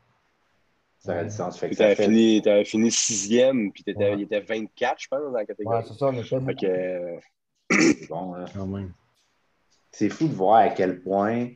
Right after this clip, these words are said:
Speaker 1: dans, ben, tu sais, c'est sûr qu'il y avait juste ça comme catégorie aussi, mais c'était populaire.
Speaker 2: Ouais.
Speaker 1: Les
Speaker 2: Il y avait pas de
Speaker 1: juniors, j'ai,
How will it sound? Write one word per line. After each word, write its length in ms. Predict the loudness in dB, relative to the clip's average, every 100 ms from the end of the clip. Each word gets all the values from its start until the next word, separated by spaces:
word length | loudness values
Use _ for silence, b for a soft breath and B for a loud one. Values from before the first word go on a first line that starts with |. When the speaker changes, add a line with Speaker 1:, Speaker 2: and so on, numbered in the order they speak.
| _ _ _ _ -4
Speaker 1:
dans, 260 | -4 -4 -8
ben, 100 | -10 -8
tu 60 |
sais, 60 | -10
c'est 100 | -8
sûr 140 | -8
qu'il 160 | -4 0
y 80 | 2
avait 220 | 4 2
juste 220 | -2 -4
ça 100 | -4
comme 220 | -2 -4
catégorie 600 | -2 -4 -2 0 0 0
aussi, 260 | -4 -6 -4
mais 120 | -4 -4
c'était 180 | -8
populaire. 720 | -4 -4 -6 2 4 4 2 -4
Speaker 2:
Ouais. 180 | -12 -14 -10
Speaker 1:
Les 120 | -6
Speaker 2:
Il 140 | -4 -2
y 40 |
avait 100 | 0
pas 100 | 2
de 40 | 4
Speaker 1:
juniors, 100 |
j'ai, 60 | 4